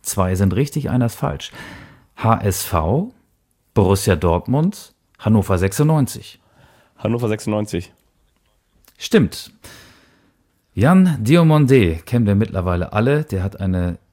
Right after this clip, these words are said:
Speaker 1: richtig starke erste Saison in der Bundesliga gespielt für R B Leipzig. Neunzehn Jahre jung.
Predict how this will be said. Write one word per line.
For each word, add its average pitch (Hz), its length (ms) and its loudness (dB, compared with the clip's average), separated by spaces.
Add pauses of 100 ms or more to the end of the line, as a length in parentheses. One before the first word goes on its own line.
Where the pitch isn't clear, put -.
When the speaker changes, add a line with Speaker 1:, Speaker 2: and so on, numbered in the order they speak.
(120)
Speaker 1:
richtig 117 360 -4
starke 107 380 -2
erste 107 400 -4
Saison 98 340 2
in 117 100 -2
der 110 80 0
Bundesliga 135 500 -2
gespielt 117 380 -4
für 110 120 -6
R 95 100 -4
B 92 100 -2
Leipzig. 101 720 -4 (240)
Neunzehn 110 560 0
Jahre 104 340 0
jung. 135 440 2